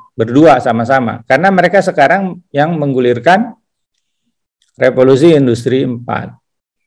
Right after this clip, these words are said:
Artinya, Indonesia hanya bisa menjadi pemain penting di peta dunia jika kita bisa menggulirkan revolusi industri berikutnya. Nah, saya ingin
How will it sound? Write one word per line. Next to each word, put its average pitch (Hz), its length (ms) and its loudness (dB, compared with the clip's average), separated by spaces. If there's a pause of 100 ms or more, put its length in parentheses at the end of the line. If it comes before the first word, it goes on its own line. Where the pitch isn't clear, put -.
(720)
Artinya, 185 720 4 (720)
Indonesia 220 720 6
hanya 190 640 4
bisa 196 560 2
menjadi 139 880 -2 (600)
pemain 226 360 4
penting 185 400 4
di 143 80 2
peta 185 400 0
dunia 120 480 -6
jika 165 320 -2
kita 208 160 2
bisa 233 240 0
menggulirkan 190 560 0
revolusi 170 480 -4
industri 165 480 -2
berikutnya. 151 880 -6 (880)
Nah, 170 160 0
saya 226 160 4
ingin 240 240 4